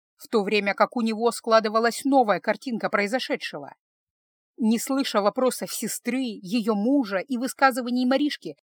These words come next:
схватил дочь на руки и торопливо направился в сторону кухни. Захлопнув дверь перед носом опешившей сестренки, сразу подпер дверную ручку спинкой стула и развернулся к дочери. Маришка смотрела на него испуганными глазами.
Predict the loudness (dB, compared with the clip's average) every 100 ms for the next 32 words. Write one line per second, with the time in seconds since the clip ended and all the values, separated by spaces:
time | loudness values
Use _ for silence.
0 | _ -10 -2 2 2 0 -4 -2 -4 0
1 | 0 0 -4 -10 -14 _ -2 0 2 2
2 | 0 0 2 2 2 2 0 -2 -2 0
3 | 2 0 -2 -8 -8 -16 -16 _ _ _
4 | _ _ _ -12 -2 -2 0 0 0 -2
5 | -4 -2 -2 -2 -4 -4 -2 -2 0 0
6 | 0 -2 -4 -6 -6 -6 -8 -4 -2 -2
7 | -2 -8 -16 _ -8 0 2 2 2 0
8 | 2 0 0 -2 0 2 2 0 -2 -6
9 | -8 -4 -2 0 -2 -2 -4 -4 -2 -2
10 | -2 -2 -2 -2 -4 -4 -4 -6 -14 -16
11 | -20 _ _ _ _ _ -6 -4 -2 -2
12 | -4 0 0 0 0 0 2 2 2 0
13 | -2 -4 -2 -2 -2 0 -2 -2 -6 -10